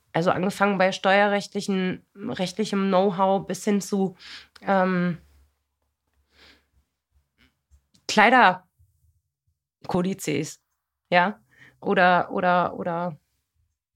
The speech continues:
der Erarbeitung eines Businessplanes oder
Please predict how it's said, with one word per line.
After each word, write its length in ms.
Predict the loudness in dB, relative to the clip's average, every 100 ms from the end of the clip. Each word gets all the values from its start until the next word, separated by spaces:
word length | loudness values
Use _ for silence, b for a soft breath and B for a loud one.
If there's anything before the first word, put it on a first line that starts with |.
| _ _ _ _ _
der 100 | 2
Erarbeitung 720 | 4 4 4 4 4 0 -4 -2
eines 220 | -4 -2
Businessplanes 1040 | -2 0 0 -2 -2 2 2 0 -4 -10
oder 580 | -8 -2 2 4 2 -2